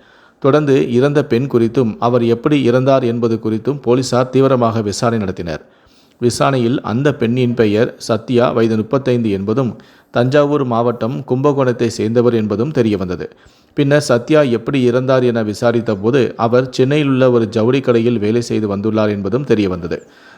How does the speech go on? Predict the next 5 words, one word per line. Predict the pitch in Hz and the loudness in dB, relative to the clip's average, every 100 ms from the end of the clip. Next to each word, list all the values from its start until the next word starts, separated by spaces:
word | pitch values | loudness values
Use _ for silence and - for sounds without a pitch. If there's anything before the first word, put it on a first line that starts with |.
| - - | -6 -2
சத்யாவுக்கு | 110 139 131 127 127 135 | 0 2 2 2 0 -2
திருமணமாகி | 135 123 127 123 120 120 117 139 | -2 -2 0 0 2 0 -2 -4
குழந்தையும் | - 117 127 131 120 | -2 0 0 0 0
உள்ளது. | 92 85 - _ _ _ | -4 -6 -10 _ _ _
இந்நிலையில்தான் | 135 139 135 160 151 131 131 | 0 2 2 2 2 2 0